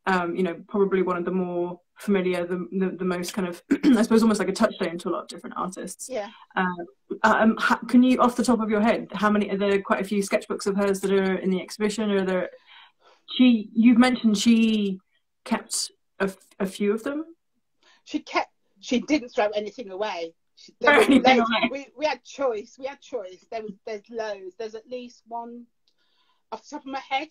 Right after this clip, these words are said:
Speaker 2: there's at least, I think there's three in the exhibition, but we had more to choose from, but we've had limited space, so we put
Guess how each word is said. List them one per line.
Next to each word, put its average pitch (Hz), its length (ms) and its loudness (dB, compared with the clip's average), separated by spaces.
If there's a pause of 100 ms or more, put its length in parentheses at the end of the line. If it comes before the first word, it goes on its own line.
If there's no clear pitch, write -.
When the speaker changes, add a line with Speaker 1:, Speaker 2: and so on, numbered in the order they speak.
(120)
Speaker 2:
there's 240 240 -8
at - 160 -10
least, 226 460 -14 (260)
I 196 60 -20
think - 160 -10
there's 233 280 -10 (140)
three 254 560 -2
in 247 140 -2
the 247 100 -4
exhibition, 254 760 -4 (460)
but 214 160 -2
we 208 120 -2
had 208 200 -8
more 208 220 -2
to - 160 -20
choose 220 280 -4
from, 240 200 -4
but 220 180 -4
we've 202 160 -6
had 180 180 -10
limited 190 340 -10
space, 190 400 -2
so 202 80 -6
we 196 100 -8
put - 240 -4